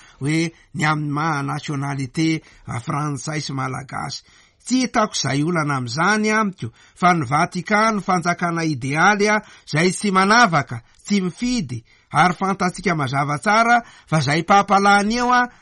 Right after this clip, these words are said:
dia eken'ny kristianina ary eken'ny kardinao rehetra izay nifidy azy, eken'ny eveka rehetra izay tsy nifidy azy,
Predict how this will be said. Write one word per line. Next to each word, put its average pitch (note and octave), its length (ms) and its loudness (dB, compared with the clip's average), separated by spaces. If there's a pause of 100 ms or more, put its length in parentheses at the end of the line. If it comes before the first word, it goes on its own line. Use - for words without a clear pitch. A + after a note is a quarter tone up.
(160)
dia C3+ 240 0
eken'ny E3+ 340 0
kristianina G#3+ 840 -2 (260)
ary D#3+ 340 2
eken'ny D#3+ 320 -2
kardinao C#3+ 640 -2
rehetra G3 460 0 (260)
izay C#3 300 -2
nifidy C3+ 480 -6
azy, F3 300 0 (260)
eken'ny D#3 640 0
eveka C#3+ 340 -4
rehetra G3 460 0 (180)
izay F#3 320 4
tsy G3 260 -4
nifidy D3+ 460 -4
azy, F3 320 0